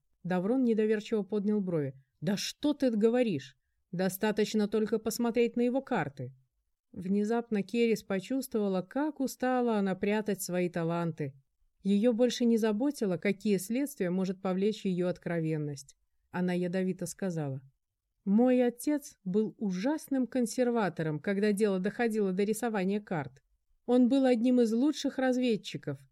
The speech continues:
и точность его измерений была феноменальна. Но он никогда не согласился бы изменить хоть что-то в технике. И если бы чертил карты, делал бы это в точности так, как его отец и дед».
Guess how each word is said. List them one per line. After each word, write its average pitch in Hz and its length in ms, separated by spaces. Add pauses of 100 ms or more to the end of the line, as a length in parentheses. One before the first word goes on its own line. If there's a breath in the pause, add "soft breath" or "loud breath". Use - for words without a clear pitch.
и 196 140
точность 233 560
его 214 220
измерений 214 480
была 185 280
феноменальна. 202 960 (520)
Но 185 340
он 202 320
никогда 214 540
не 175 120
согласился 175 720
бы 180 120
изменить 185 440
хоть 165 180
что-то 190 340
в - 100
технике. 147 640 (420)
И 233 80
если 254 540
бы 226 160
чертил 240 480
карты, 262 640
делал 240 360
бы 226 140
это 214 220
в - 120
точности 240 600
так, 147 280 (120)
как 214 200
его 226 220
отец 214 480
и 240 100
дед». 151 320